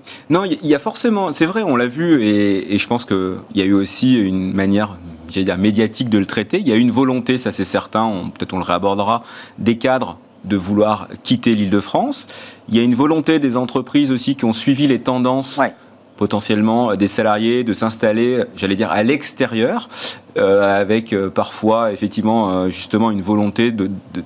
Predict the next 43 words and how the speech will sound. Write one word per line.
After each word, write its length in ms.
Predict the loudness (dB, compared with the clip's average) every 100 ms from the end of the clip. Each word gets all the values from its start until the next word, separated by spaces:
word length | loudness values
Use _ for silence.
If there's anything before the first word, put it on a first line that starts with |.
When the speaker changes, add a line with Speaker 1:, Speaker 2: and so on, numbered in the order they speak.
| -2
Speaker 1:
d'attirer, 380 | -2 0 -2
hein, 40 | 0
parce 160 | -2
qu'on 180 | 0 0
a, 80 | 0
on 80 | 0
a 80 | 0
souvent 160 | -2
parlé 180 | 0 -2
de 60 | -2
la 60 |
problématique 440 | -2 -2 0 -2 0
de 80 |
la 80 | 0
marque 220 | 0 -2
employeur. 440 | -4 -4 -2 -2 -6 -8
Speaker 2:
Oui, 100 | -4
bien 100 | -2
sûr. 160 | -2 0
Speaker 1:
Euh, 340 | 2 2 0
donc, 220 | 0 -2 0
il 40 |
y 20 |
a 40 | 0
cette 180 | -2
problématique-là, 540 | 0 0 0 -2 0 0
mais 240 | 0 -2 -6 -20 -20 _ -8
dans 180 | -2 0
la 100 | 2
majeure 360 | 0 0 -2 0
partie 280 | -2 -2 0
des 120 | 2
cas, 160 | 0
quand 200 | -2 0
même, 300 | 0 0 -2 -6 -8 0
le 120 | 2
marché 280 | 2 0 -2
des 120 | 0
cadres 240 | 0 0
reste 380 | -2 -6 -6 -8
plutôt 220 | -8 -4
parisien. 320 | -2 -2 -4 -10 -2
Speaker 2:
Euh, 260 | 0 2